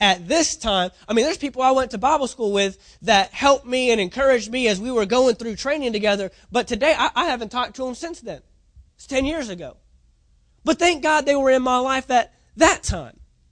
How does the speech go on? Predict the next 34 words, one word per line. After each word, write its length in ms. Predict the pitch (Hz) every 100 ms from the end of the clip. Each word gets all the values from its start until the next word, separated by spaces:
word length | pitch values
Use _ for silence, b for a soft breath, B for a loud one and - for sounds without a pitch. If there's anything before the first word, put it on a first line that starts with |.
| _ _ _ _ _
Why? 260 | 254 247 185
Because 300 | 202 233 165
God 260 | 247 214
knows. 340 | 220 233 139 - b b
God 220 | 240 226
knows 260 | 226 220 196
what 180 | 180 156
season 460 | - 240 262 277
I'm 180 | 269 269
in. 220 | 277 285 b b -
God 220 | 208 220
knows 240 | 220 226 202
what 200 | 190 175
level 360 | 208 254 269
I'm 180 | 262 262
at. 220 | 269 254 b -
And 180 | 220 202
he 160 | 254
knows 400 | 254 262 254 233 b b b
who 560 | 190 262 311 320 320 349 _ _ -
to 80 | 202
bring 320 | 214 262 254
into 320 | 254 240 233
my 220 | 233 226
life 360 | 208 170 175 - b -
to 100 | 196
help 300 | 185 208 202
raise 480 | 160 165 220 262 240
me 240 | 269 240
up, 220 | 180 190 b b
to 100 | 208
help 260 | 190 196 190
encourage 600 | 170 - 262 226 180 170
me, 200 | 160